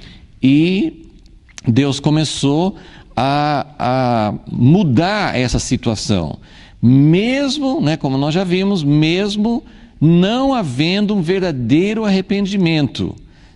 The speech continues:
Então, isso é uma coisa que acontece na nossa vida até hoje, em igrejas ou individualmente, as pessoas clamam a Deus, Deus é misericordioso, Ele manda livramento, mas não significa que a pessoa esteja voltando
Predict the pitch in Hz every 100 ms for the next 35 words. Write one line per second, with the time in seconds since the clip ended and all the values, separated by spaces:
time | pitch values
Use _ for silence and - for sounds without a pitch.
0 | - 104 104 110 131 170 - 180 175 170
1 | 139 156 160 - - 131 160 156 160 143
2 | 127 127 131 147 135 113 110 147 123 135
3 | 139 156 175 135 160 170 - - - -
4 | 107 107 120 131 143 135 117 101 110 117
5 | 113 127 160 180 156 156 139 135 117 123
6 | 120 - 151 180 202 175 139 107 123 147
7 | - - - - 101 131 175 165 151 139
8 | 139 139 123 113 123 151 165 190 135 131
9 | 131 131 147 190 233 214 196 170 175 127
10 | 120 123 147 180 202 - - - - -
11 | - - - 120 143 151 170 160 160 175
12 | 190 240 302 - 220 208 185 - 185 208
13 | 196 202 170 160 175 170 170 170 165 202
14 | 185 - 143 147 175 196